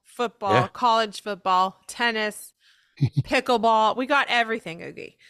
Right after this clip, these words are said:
Speaker 2: Oh,
Speaker 1: Okay,
Speaker 2: pickleball.
Speaker 1: so
Speaker 2: Come on. I send you a text
Speaker 1: <laughs> I
Speaker 2: about
Speaker 1: know. That's
Speaker 2: you
Speaker 1: why
Speaker 2: see
Speaker 1: I
Speaker 2: that?
Speaker 1: threw
Speaker 2: The
Speaker 1: it in.
Speaker 2: Apple Watches.
Speaker 1: Yes,
Speaker 2: There's
Speaker 1: I did.
Speaker 2: people s-, I mean, this got some, it's crazy.
Speaker 1: <laughs> Okay, so back to Adam Silver. So
Speaker 2: Yeah.
Speaker 1: the N B A is doing an inaugural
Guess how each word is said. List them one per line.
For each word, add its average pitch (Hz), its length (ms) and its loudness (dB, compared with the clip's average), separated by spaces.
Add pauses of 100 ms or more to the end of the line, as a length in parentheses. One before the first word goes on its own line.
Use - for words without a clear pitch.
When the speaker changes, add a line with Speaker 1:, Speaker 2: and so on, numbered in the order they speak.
(160)
Speaker 2:
Oh, 131 180 4
Speaker 1:
Okay, 170 140 4
Speaker 2:
pickleball. 120 320 6
Speaker 1:
so - 40 -8
Speaker 2:
Come 170 140 6
on. 156 140 8
I 156 60 8
send 190 320 6
you 160 100 8
a 139 60 6
text 165 320 4
Speaker 1:
<laughs> - 20 4
I 131 40 6
Speaker 2:
about 127 220 4
Speaker 1:
know. 233 260 0
That's 196 260 -2
Speaker 2:
you 208 60 -6
Speaker 1:
why 214 120 2
Speaker 2:
see 208 100 4
Speaker 1:
I - 40 4
Speaker 2:
that? 170 200 2
Speaker 1:
threw 185 80 0
Speaker 2:
The 147 80 4
Speaker 1:
it - 60 0
in. 247 180 2
Speaker 2:
Apple 151 640 2
Watches. 143 800 0
Speaker 1:
Yes, 220 220 -4
Speaker 2:
There's 285 160 2
Speaker 1:
I - 20 -2
did. 262 200 0
Speaker 2:
people 151 200 -4
s-, - 200 -10 (340)
I 127 80 -2
mean, 131 260 4
this - 400 -4
got 120 240 0
some, 101 560 -6
it's - 140 -6
crazy. 95 360 -6 (260)
Speaker 1:
<laughs> - 220 -16
Okay, - 360 -2
so 247 340 0 (320)
back 254 260 -2
to 247 80 -6
Adam 226 280 -2
Silver. 196 380 -10 (520)
So 254 380 2
Speaker 2:
Yeah. 214 80 -12
Speaker 1:
the 240 120 2
N 277 200 0
B 330 180 2
A 269 220 2
is 208 200 -8
doing 226 340 -2
an 202 100 -2
inaugural 226 1000 0